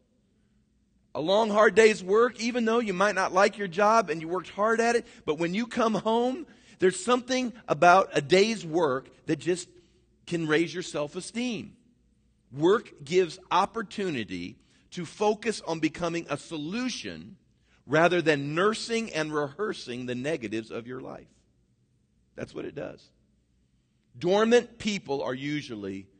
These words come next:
depressed people. Active people are usually positive people. I really believe this to be true. And you, and, and just,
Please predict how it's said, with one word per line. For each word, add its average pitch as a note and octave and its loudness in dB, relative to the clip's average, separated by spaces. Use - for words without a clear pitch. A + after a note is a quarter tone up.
depressed - -8
people. - -16
Active C#3+ -4
people B2 -10
are A#2+ -6
usually A#2+ -10
positive - -16
people. - -20
I G#2+ -6
really B2 -6
believe G#2 -8
this G2 -16
to - -20
be A2+ -12
true. - -18
And A2 -10
you, C#3 -4
and, B2 -6
and B2+ -4
just, - -8